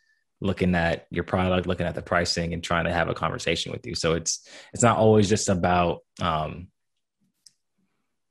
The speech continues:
writing the announcement copy in a way that's valuable for your customers. It's also about, if you're making these external, obviously, if you're making these, um, announcements outside of just to your customers, it's also about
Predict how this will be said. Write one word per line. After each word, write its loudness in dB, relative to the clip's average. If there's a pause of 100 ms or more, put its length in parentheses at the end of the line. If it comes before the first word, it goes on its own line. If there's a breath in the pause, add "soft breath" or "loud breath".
(360)
writing 4
the 8
announcement 2
copy 0
in 2
a 0
way 0
that's -4 (320)
valuable 2
for -4
your -2
customers. 0
It's -4
also 0
about, 0
if 0
you're 4
making 0
these -2
external, 0
obviously, -4 (580 loud breath)
if 0
you're 6
making 6
these, 0 (100)
um, 0
announcements 0
outside 0
of -2
just -2
to -2
your 2
customers, 0
it's -4
also 0
about 2